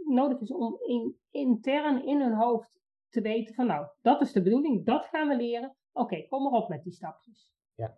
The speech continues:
Speaker 1: Dus eigenlijk is het helemaal niet zo dat we alles om hoeven te gooien. Alleen, op het moment dat er met een nieuwe les begonnen wordt, en zeker bij een nieuw onderwerp, dat het even in het grote geheel geplaatst wordt.
Speaker 2: Ja.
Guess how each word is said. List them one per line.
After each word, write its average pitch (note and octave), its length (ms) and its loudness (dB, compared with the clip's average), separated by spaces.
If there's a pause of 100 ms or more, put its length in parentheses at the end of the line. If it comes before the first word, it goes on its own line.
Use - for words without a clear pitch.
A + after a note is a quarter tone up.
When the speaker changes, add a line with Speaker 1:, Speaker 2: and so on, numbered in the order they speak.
(160)
Speaker 1:
Dus G3+ 120 -12
eigenlijk C4 640 0 (100)
is C4 200 -4
het B3+ 100 -4
helemaal C#4 260 0
niet A#3+ 160 0
zo A3+ 180 -4
dat F#3+ 160 -8
we - 120 -14 (140)
alles C4 320 4
om - 140 -2
hoeven G#3+ 280 4
te F#3 120 -6
gooien. F3 440 -2 (360)
Alleen, B3+ 520 0 (380)
op - 200 -8
het B3 100 -2
moment A#3 380 -2
dat G3+ 220 -6
er F#3+ 260 -6 (280)
met G#3 260 -4
een G3 80 0
nieuwe F3+ 200 2
les C4+ 200 0
begonnen E3+ 380 0
wordt, F3+ 240 -6
en F3 100 -4
zeker G#3+ 380 0
bij F#3 180 0
een F3+ 80 2
nieuw F3+ 160 6
onderwerp, F#3+ 640 0 (420)
dat D#4 180 -2
het A3+ 120 -6
even F3 320 -2
in A#3+ 60 -2
het A3+ 120 -6
grote F3 300 -4
geheel A#3+ 280 2
geplaatst E3 460 -6
wordt. - 200 -20 (1000)
Speaker 2:
Ja. A#2 260 -8